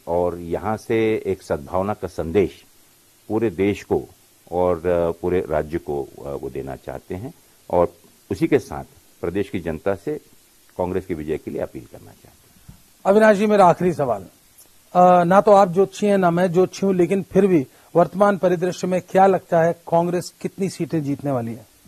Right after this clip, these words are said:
Speaker 1: निश्चित रूप से प्रवीण जी, मैं कह सकता हूं कि आज दो हज़ार अठारह में जिस प्रकार से प्रदेश की जनता का जोश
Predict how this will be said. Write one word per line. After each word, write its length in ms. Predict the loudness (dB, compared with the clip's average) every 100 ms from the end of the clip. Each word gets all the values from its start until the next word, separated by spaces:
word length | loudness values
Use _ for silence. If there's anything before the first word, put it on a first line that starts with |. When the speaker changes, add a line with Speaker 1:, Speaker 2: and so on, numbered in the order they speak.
| _ -12
Speaker 1:
निश्चित 380 | -12 -6 -6 -2
रूप 100 | -4
से 100 | -4
प्रवीण 340 | -2 -2 -2
जी, 100 | -4
मैं 140 | -4 -2
कह 140 | -4
सकता 380 | -2 -6 -4 -6
हूं 200 | -4 -6
कि 180 | -6 -8
आज 280 | -2 -4 -2
दो 80 | -6
हज़ार 460 | -4 -4 -2 -2 -4 _
अठारह 340 | -20 -8 -4
में 180 | -4 -6 -16 _
जिस 160 | -18 -18
प्रकार 400 | _ -8 -2 -2
से 160 | -2 -8
प्रदेश 400 | -6 -4 -4 -6
की 120 | -12
जनता 340 | -8 -8 -8
का 200 | -6 -6
जोश 300 | -4 -2 -2